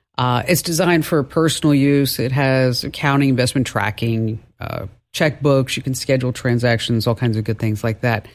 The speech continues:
Um, it doesn't have a really steep learning curve, but if you needed to get some help along the way, there's always tons of tutorials on YouTube. So that's the first one I would check out. Um, if you're looking for something that is maybe a little bit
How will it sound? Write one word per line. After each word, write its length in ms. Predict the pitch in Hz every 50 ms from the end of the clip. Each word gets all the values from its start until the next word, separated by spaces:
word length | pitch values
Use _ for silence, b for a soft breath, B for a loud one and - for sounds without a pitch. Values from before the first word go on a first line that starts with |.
| b b b b b b b -
Um, 340 | 131 127 131 127 123 135 - -
it 140 | - 160 131
doesn't 180 | 185 202 190 196
have 120 | 180 170 147
a 20 |
really 220 | 135 139 143 143
steep 320 | 127 - - 139 131 - 131
learning 260 | 131 131 131 131 131
curve, 260 | - - 135 127 120
but 120 | 120 139 135
if 160 | 123 - -
you 100 | 135 131
needed 380 | 127 139 160 180 175 170 156
to 80 | - 151
get 180 | 127 143 127 120
some 160 | - 147 143
help 220 | 131 123 120 -
along 220 | 127 131 131 127 127
the 40 |
way, 220 | 127 127 120 117 117
there's 260 | 113 127 131 127 -
always 400 | 135 127 123 127 131 113 - - - 101 95 95 - _ _ -
tons 300 | - - 185 185 170 151
of 60 | 135
tutorials 520 | - 143 131 - - 127 117 113 113 104 113
on 160 | 113 107 107
YouTube. 380 | 113 117 117 - - - -
So 340 | - - _ _ _ _ _
that's 160 | - 196 214
the 100 | - 277
first 300 | - - 180 170 165 -
one 80 | - 185
I 80 | 175 156
would 100 | 156 -
check 220 | - 170 160 -
out. 180 | 170 160 156 - B B B B B B B
Um, 300 | - 175 180 175 175 - B B B B B B
if 220 | - 208 208 -
you're 160 | 220 226 220
looking 400 | 208 202 220 277 285 - 285 254
for 240 | 240 - - 214 214
something 880 | 185 - - 120 190 190 - - - 180 175 170 170 170 165 151 131 127
that 720 | 151 151 147 147 147 147 147 139 - - - - - - - - _ _ -
is 840 | 160 160 160 156 156 156 151 151 147 139 131 - - - - - - - -
maybe 380 | - 175 175 175 175 160 165 156
a 60 | 151
little 200 | 151 175 180 156
bit 160 | 156 143 -